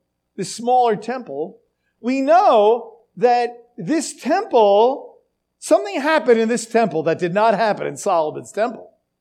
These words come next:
in that very temple that they were building. Yeshua was in that temple. The Messiah himself was brought there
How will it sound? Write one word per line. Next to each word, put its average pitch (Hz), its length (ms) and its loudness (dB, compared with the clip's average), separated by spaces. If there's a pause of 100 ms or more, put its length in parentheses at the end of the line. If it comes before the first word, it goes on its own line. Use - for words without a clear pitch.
(160)
in 147 120 -8
that 208 200 2
very 226 240 4
temple 226 300 -6
that 143 160 -4
they 214 220 2
were 214 140 2
building. 208 400 -6 (460)
Yeshua 214 760 2 (560)
was 196 180 2
in 226 140 0
that 180 240 -6
temple. 123 400 -10 (400)
The 208 100 -4
Messiah 277 580 2
himself 294 1000 -2 (440)
was 202 240 2
brought 233 520 2
there 214 640 2